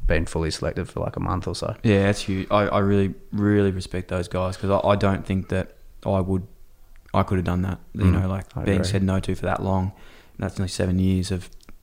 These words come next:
Speaker 2: fucking
Speaker 1: Yeah.
Speaker 2: eighteen. It's like, fuck, it's a long time.
Speaker 1: Yep.
Speaker 2: Uh, but yeah, all credit to him. He's, you know, I'm, yeah, absolute rap for him. And from all reports, absolute awesome dude, even though I have met him before.
Speaker 1: Yeah. <laughs>
Speaker 2: Um,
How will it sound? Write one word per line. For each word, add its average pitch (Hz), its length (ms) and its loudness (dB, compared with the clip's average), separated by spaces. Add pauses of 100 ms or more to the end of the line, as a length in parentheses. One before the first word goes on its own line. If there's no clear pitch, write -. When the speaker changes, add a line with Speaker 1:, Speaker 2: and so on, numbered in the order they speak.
(100)
Speaker 2:
fucking - 220 0
Speaker 1:
Yeah. 87 200 2
Speaker 2:
eighteen. 92 340 0
It's - 160 -6
like, - 200 -6
fuck, - 280 -12
it's - 120 -8
a 90 40 -2
long 87 280 -2
time. 95 360 -2
Speaker 1:
Yep. 76 200 -2 (320)
Speaker 2:
Uh, 92 260 2
but 120 160 4
yeah, 110 120 8
all 110 140 6
credit 101 280 0
to 101 140 2
him. 98 160 6
He's, 95 260 -2
you 101 80 2
know, 95 80 4
I'm, 95 200 4 (280)
yeah, 95 220 -2
absolute 95 260 -2
rap - 180 0
for 110 120 2
him. 92 100 4
And 92 120 0
from 104 120 4
all 98 60 4
reports, 95 360 2
absolute - 340 -2
awesome 98 280 2
dude, 92 220 2
even 95 200 2
though 92 180 0 (360)
I 92 140 0
have 101 180 0
met 95 160 2
him 95 260 0
before. 98 460 -2
Speaker 1:
Yeah. 85 200 2 (220)
<laughs> - 200 4
Speaker 2:
Um, 131 500 6